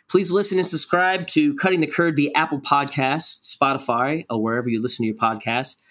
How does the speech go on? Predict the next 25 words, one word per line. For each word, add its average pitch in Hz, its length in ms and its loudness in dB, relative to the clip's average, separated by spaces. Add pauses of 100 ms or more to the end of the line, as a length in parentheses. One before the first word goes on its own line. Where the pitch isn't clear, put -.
(760)
Also, 170 240 2
please 190 280 2
give 180 160 4
us 156 120 -4
a 147 60 0
five-star 151 520 0
rating 156 320 2
if 123 140 -4
you 113 80 2
like 104 220 -4
us 107 140 -8
a 104 40 -6
lot. 104 180 0
It 120 40 -2
will 120 120 0
mean 147 220 2
so 117 240 -2
much 107 360 -2
and 117 140 -2
really 147 200 2
help 139 240 -4
us 123 100 0
broaden 113 320 -2
our 123 140 -2
audience. 147 600 -2